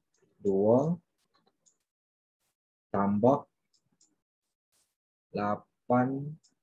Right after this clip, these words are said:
darab dengan tiga dalam kurungan darab tiga tambah tujuh darab empat tambah lima darab lima tu.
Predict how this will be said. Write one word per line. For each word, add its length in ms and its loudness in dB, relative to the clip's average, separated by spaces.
darab 400 0
dengan 320 -2
tiga 480 0
dalam 240 -2
kurungan 320 0
darab 240 -4
tiga 320 -6
tambah 480 2
tujuh 480 4
darab 320 0
empat 320 2
tambah 480 2
lima 720 2
darab 240 -4
lima 420 -2
tu. 100 -16